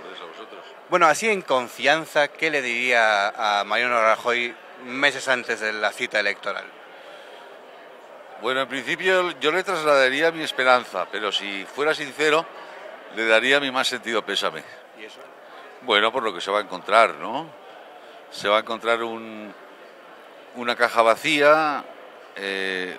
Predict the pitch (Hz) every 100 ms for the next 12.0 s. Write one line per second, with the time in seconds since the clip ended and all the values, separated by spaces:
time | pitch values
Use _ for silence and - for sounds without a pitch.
0 | - 120 120 123 113 120 123 120 120 110
1 | - - - - - - 104 107 107 101
2 | 110 - 151 156 143 151 147 - - -
3 | - - - - - - - - 127 131
4 | 123 123 113 117 110 113 117 113 110 107
5 | 104 - - 98 98 95 92 90 73 53
6 | 50 - - - - - - - - -
7 | 90 92 117 107 120 113 120 117 117 104
8 | 92 - - - 110 123 135 123 117 117
9 | 107 107 117 127 175 160 156 175 170 -
10 | - - - - - - - - - -
11 | - 101 98 98 95 92 90 85 82